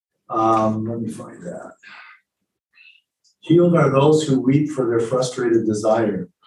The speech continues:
They shall see the face of fulfillment in a new form. Healed are those who have wept inwardly with the pain of repressed desire.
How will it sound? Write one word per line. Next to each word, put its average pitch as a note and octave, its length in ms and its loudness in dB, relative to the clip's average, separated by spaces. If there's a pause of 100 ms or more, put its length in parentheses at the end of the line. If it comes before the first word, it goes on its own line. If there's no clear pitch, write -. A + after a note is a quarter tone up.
(180)
They C3 180 4
shall C#3 180 2
see C3 240 0
the A2+ 160 -2
face A#2 340 2
of A2 120 -4
fulfillment A2 640 -4
in G#2 80 -2
a G#2 60 2
new G#2 180 -2
form. G#2 480 -4 (800)
Healed D3+ 360 2
are C3+ 140 4
those C3 280 4
who A#2 140 0
have A#2+ 100 0
wept A#2+ 300 0
inwardly A2+ 580 0
with G#2 160 -2
the - 140 -12
pain A2+ 220 -2
of G2+ 140 -2
repressed G#2+ 460 0
desire. G#2 640 -2